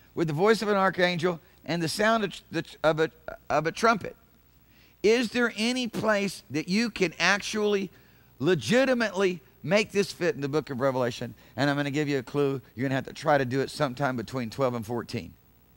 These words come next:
Oh, I'll stretch it out to fifteen. But then, I can't stretch it out to fifteen, 'cause if you stretch it out to fifteen, then you definitely are in chapter fifteen. You're definitely in the category,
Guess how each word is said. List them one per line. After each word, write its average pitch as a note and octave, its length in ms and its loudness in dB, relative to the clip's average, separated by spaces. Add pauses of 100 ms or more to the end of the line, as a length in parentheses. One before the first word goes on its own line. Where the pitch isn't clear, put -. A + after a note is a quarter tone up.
(920)
Oh, D3 200 4
I'll D#3 180 4
stretch - 420 -4
it C3 60 0
out C3 160 2
to A#2 80 -6
fifteen. - 580 -6 (1040)
But D3+ 240 0
then, D#3+ 440 -2 (100)
I D#3 160 2
can't D#3 280 -4
stretch C3+ 240 -6
it C3 60 -4
out A2 120 -4
to - 60 -20
fifteen, C#3 280 -8
'cause C3+ 160 -8
if C3 60 -8
you C3 40 -8
stretch E3 300 -6
it D#3+ 40 0
out C3+ 100 -2
to - 60 -20
fifteen, D#3 440 -8
then D3+ 180 -6
you D3+ 80 -6
definitely C#3 480 -4
are D3 240 -2
in B2+ 80 -6
chapter C#3 260 -6
fifteen. D3+ 400 -10
You're A#2 120 -4
definitely B2+ 420 -6
in C#3+ 80 -8
the A#2+ 60 -8
category, A#2 640 -4